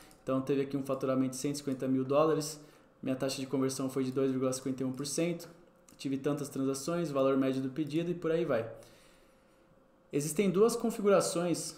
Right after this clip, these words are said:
de e-commerce, tá? Que é o padrão, lá é o normal, e é o avançado. Eu não vou entrar no avançado aqui hoje, tá? Tem algumas métricas aqui que são do, do avançado, no, na de-, na visualização demo aqui do Analytics, mas eu vou mostrar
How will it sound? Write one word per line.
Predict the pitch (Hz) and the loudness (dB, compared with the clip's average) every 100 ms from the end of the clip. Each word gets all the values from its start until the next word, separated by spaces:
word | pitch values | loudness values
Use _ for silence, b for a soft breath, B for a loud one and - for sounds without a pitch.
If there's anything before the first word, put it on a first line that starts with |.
| - - | -16 -12
de | 135 139 170 175 | -6 -2 -2 -2
e-commerce, | 160 - 180 160 127 - | -8 0 2 4 2 0
tá? | 139 | 0
Que | 139 | 2
é | 143 | 4
o | 147 | 4
padrão, | 147 165 151 147 175 | 4 2 4 2 4
lá | 170 151 | 4 4
é | |
o | 143 | 4
normal, | 147 160 143 156 190 - - - | 4 2 4 2 0 -8 -14 -2
e | 147 | 4
é | 147 | 6
o | 156 | 6
avançado. | 156 185 - 127 120 | 4 0 0 0 2
Eu | 120 | 2
não | 156 | 2
vou | 190 | 2
entrar | 208 196 | 0 2
no | 175 | 2
avançado | 170 175 165 147 147 | 2 0 0 2 0
aqui | 147 160 | 0 2
hoje, | 143 151 185 - - - - - | 4 4 0 -8 -18 -20 -20 -6
tá? | 139 | -2
Tem | 135 156 | 0 4
algumas | 160 151 185 175 | 4 4 2 4
métricas | 160 151 - 143 | 2 2 0 0
aqui | 147 147 | 0 -2
que | |
são | 147 160 165 | -2 0 2
do, | 160 139 | 0 0
do | 135 | 2
avançado, | 131 139 139 143 143 - - B B B B _ - | 2 0 0 4 4 2 -6 B B B B _ -6
no, | 131 131 127 120 117 - | -2 0 2 0 -2 -2
na | 127 | -2
de-, | 123 131 | 0 0
na | 127 127 123 120 113 113 - | 0 0 -2 -2 -6 -8 -4
visualização | 131 131 135 135 135 | 0 2 2 0 0
demo | 135 143 | 2 2
aqui | 135 131 | 0 -2
do | 135 | 0
Analytics, | 131 143 151 170 - 196 - - B B B - | 0 2 0 -2 -6 -8 -10 -16 B B B -2
mas | 135 165 165 - | 2 2 0 0
eu | 147 | 2
vou | 139 | 4
mostrar | 160 165 - 147 147 - - | 2 2 2 2 2 -2 -12